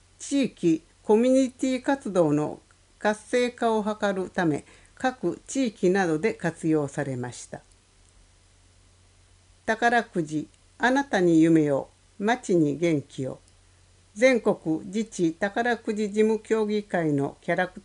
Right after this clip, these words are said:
ター、くーちゃんのイラストが掲載されています。虹ヶ丘自治会、コミュニティセンターを新築し、エアコン、照明器具、物置、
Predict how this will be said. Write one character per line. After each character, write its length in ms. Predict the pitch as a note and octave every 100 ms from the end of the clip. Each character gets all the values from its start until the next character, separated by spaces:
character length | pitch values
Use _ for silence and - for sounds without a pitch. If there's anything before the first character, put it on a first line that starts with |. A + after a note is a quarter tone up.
| -
タ 80 | E3+
ー、 160 | D#3+ - - _ _ -
く 60 | D4
ー 40 | C4
ち 140 | -
ゃ 80 | G3+
ん 120 | D#3+
の 160 | D3+ -
イ 100 | F3
ラ 140 | F3
ス 100 | -
ト 120 | F3
が 220 | D3+ D#3+ - - - _ _
掲 220 | - F3 E3
載 260 | E3+ D#3
さ 200 | C#3+ D3+
れ 100 | C#3
て 140 | - B2+
い 80 |
ま 180 | B2 A#2
す。 220 | - - _ _ _ _ _ _ _ _ _ _ _ _ _ _ _ _ _ _ _
虹 380 | G#3 C4 D4 C#4+
ヶ 180 | D4 F#3+
丘 400 | D3+ - C#3 -
自 160 | E3 D3+
治 180 | E3+
会、 340 | D#3+ D#3+ C#3+ - _ _ _ _ _ _ _
コ 120 | - A3
ミ 140 | C4
ュ 20 |
ニ 160 | C#4+ C#4
テ 160 | - B3+
ィ 40 | B3+
セ 200 | C4+ B3
ン 100 | G#3
タ 280 | - E3+
ー 20 | C#3+
を 140 | D3
新 260 | - E3 D#3+
築 300 | F3+ - E3
し、 280 | - - - _ _ _ -
エ 180 | G#3+ A#3+
ア 80 |
コ 240 | B3 - G#3
ン、 160 | G3 - _ _ _ _
照 420 | - - B3 B3
明 300 | B3 A#3+ A3
器 220 | G#3+ G3
具、 200 | C#3+ C#3+ - _ _ _ _ _ -
物 460 | G#3+ A#3+ A#3 G#3+
置、 360 | G3+ - -